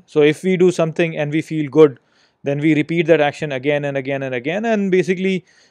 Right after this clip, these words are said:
the samskar builds up, and then whenever we do that action, then we feel good. So it's, it goes both ways in that side.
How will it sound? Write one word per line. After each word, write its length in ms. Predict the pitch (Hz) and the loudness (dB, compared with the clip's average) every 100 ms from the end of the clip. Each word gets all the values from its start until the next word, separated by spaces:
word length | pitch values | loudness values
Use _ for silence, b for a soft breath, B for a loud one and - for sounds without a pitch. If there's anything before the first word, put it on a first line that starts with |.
| _ | _
the 240 | - 123 156 | -10 -4 -4
samskar 480 | 151 156 - 160 151 | -2 -2 4 6 6
builds 220 | 151 147 | 4 4
up, 160 | 156 | 0
and 180 | 165 151 | 0 2
then 320 | 160 165 165 - _ _ _ | 2 2 -4 -10 _ _ _
whenever 320 | 143 160 180 | 0 4 4
we 180 | 175 180 | 2 2
do 160 | 170 175 | 4 6
that 220 | 170 156 | 4 4
action, 340 | 147 - 165 | -2 -4 -4
then 180 | 147 147 | -2 -2
we 140 | 143 | -2
feel 340 | 147 156 151 147 117 _ 120 | -4 -2 -2 -4 -12 _ -6
good. 200 | 135 104 _ _ _ _ _ _ _ _ _ _ | -6 -6 _ _ _ _ _ _ _ _ _ _
So 160 | - 175 | 2 6
it's, 340 | 190 139 - | 6 2 -6
it 140 | - 170 | -2 8
goes 240 | 208 214 | 8 8
both 340 | 135 160 180 139 | 6 4 4 2
ways 220 | 147 135 | 0 -2
in 100 | 127 | -4
that 220 | 120 117 | -6 -8
side. 240 | - 110 | -10 -12